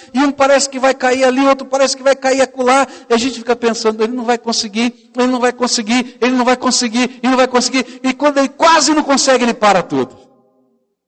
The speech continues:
E eu olho para aquilo e eu fico pensando na vida de muita gente. A gente se sente como um Deus que é capaz de controlar todas as coisas.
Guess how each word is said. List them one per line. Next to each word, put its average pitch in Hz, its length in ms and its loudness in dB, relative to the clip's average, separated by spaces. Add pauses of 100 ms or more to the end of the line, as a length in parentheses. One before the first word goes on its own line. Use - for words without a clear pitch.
(720)
E 151 60 -16
eu 175 80 -12
olho 202 180 -8
para 180 140 -8
aquilo 202 300 -8
e - 20 -2
eu 180 80 -2
fico - 260 -20
pensando 180 420 -8
na 175 140 -4
vida 170 260 -10
de 151 120 -10
muita 170 340 -10
gente. 127 640 -16 (1040)
A 127 60 -14
gente 175 240 -8
se 175 100 -8
sente 175 320 -8
como 160 320 -14
um 147 60 -20
Deus 196 340 -4
que - 80 -16
é 165 60 -8
capaz 156 400 -10
de 151 80 -10
controlar 147 520 -4
todas 147 300 -8
as 139 140 -8
coisas. 110 680 -10